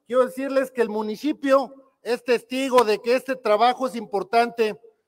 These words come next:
y con la determinación que demuestras en esa conformación de hombres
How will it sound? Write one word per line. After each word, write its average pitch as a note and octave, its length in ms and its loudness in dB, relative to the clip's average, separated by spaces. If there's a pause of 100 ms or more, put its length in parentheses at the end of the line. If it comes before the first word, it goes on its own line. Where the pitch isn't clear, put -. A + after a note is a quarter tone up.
(160)
y E3+ 80 -12
con F#3+ 200 -4
la F#3+ 80 2
determinación F#3+ 840 -2
que B3 140 0
demuestras G#3+ 720 0 (360)
en F3+ 160 -6
esa B3 180 -2
conformación A3 760 -2
de A3+ 100 2
hombres B3 460 4